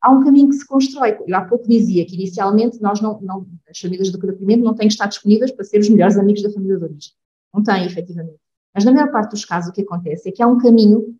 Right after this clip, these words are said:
que estas duas famílias vão construindo. As, as famílias de origem ficam, eh, inicialmente muito zangadas quando a criança é retirada, como é normal, há um pico de zanga,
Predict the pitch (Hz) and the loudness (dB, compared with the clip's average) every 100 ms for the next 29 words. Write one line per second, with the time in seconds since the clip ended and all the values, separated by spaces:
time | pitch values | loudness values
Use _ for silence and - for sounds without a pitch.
0 | _ 226 240 220 240 - 233 240 220 233 | _ 0 0 -4 -6 -2 0 2 0 0
1 | 233 226 - 208 196 170 - - _ _ | 0 0 0 2 2 0 -10 -20 _ _
2 | _ _ _ - 220 240 - 269 277 269 | _ _ _ -10 -6 -6 -2 0 2 4
3 | 262 247 240 254 - - - 269 269 254 | 4 4 2 0 -2 -8 -2 -2 0 -4
4 | - 185 - - 220 233 240 233 220 208 | -6 -8 -8 2 4 4 2 0 2 2
5 | 302 - 262 240 220 247 - 214 208 214 | 0 -2 -2 -2 -4 -8 -6 -6 -4 -4
6 | 202 196 - - 170 170 180 180 185 185 | -4 -6 -10 -12 -8 -6 -6 -10 -8 -4
7 | 170 165 185 196 185 190 208 - _ 180 | -4 0 2 2 0 -2 -4 -6 _ -6
8 | 185 196 247 | -2 0 -2